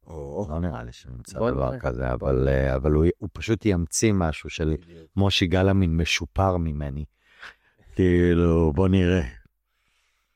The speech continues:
Speaker 1: אוקיי. רגע, הוא חושב, זו שאלה עמוקה.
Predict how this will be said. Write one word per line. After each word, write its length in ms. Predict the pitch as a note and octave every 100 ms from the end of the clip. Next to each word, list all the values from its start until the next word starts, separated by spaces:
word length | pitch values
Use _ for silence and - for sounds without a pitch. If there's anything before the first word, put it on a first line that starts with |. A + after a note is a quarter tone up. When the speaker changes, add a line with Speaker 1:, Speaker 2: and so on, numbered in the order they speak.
| _ _ _ _ _ G#2+
Speaker 1:
אוקיי. 500 | F#2 - F#2 E2 C#2+ _ _ _ _ _ _ _ _ _ _ _ _ _ _ _ _ _ _ _ _ _ _
רגע, 180 | D#2+ E2
הוא 100 | D#2+
חושב, 380 | D2 - - G2+
זו 140 | E2 E2+
שאלה 360 | - E2+ F2+ F#2+
עמוקה. 540 | F#2 F2 - A2 F#2